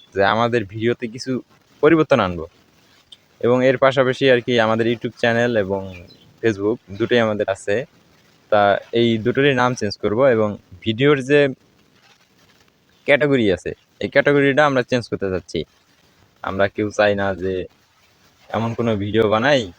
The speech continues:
যে ভিডিওতে মানুষের কোনো কাজে লাগে না, মানুষ কোনো কিছু শেখে না। তো আমরা চাইতেছি যে, আহ, মানুষজন আমাদের দিয়ে কিছু শিখতে পারে, আমাদের ভিডিও দেখে কিছু শিখতে পারে। মানে বাচ্চা কাচ্চারা যেন আমাদের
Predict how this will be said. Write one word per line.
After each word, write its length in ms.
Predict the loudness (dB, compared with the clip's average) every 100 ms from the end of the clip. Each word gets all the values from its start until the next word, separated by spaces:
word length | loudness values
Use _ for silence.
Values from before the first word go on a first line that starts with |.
| _ _ -12
যে 160 | -2 -2
ভিডিওতে 380 | -2 -2 -2 -2
মানুষের 380 | -4 -8 -10 -14
কোনো 180 | -14 -4
কাজে 260 | -2 0
লাগে 200 | -2 -2
না, 120 | -8 -12 _ _ _ _ _ _ _ _
মানুষ 220 | -4 -2 -4
কোনো 140 | -4 -6
কিছু 180 | -6 -8
শেখে 280 | -4 -4 -6
না। 100 | -12 _ _ _ _ _ _ _
তো 60 | 2 4
আমরা 360 | 4 2 4 4 2 -2 _ _ _ _ _ _ _ _ _ _ _ _ _
চাইতেছি 540 | 4 4 2 -4 -2 -4
যে, 140 | 0 2
আহ, 260 | 2 2 0
মানুষজন 580 | 0 0 0 -2 -4 -2
আমাদের 400 | 0 0 -2 -4 -6 -8
দিয়ে 440 | -4 -2 -2 -4 -8
কিছু 200 | -12 -10
শিখতে 300 | -10 -12 -6 -6
পারে, 140 | -4
আমাদের 300 | -6 -6 -6
ভিডিও 280 | -6 -4 -4 -4
দেখে 460 | -6 -6 -4 -4 -8
কিছু 200 | -18 -20
শিখতে 280 | -20 -10 -8
পারে। 180 | -6 -8 _ _ _ _ _ -12
মানে 220 | -6 -4 -4
বাচ্চা 340 | -2 -2 0 -2
কাচ্চারা 380 | -2 -2 0 0
যেন 180 | -2 -2
আমাদের 420 | -2 -2 -2 -4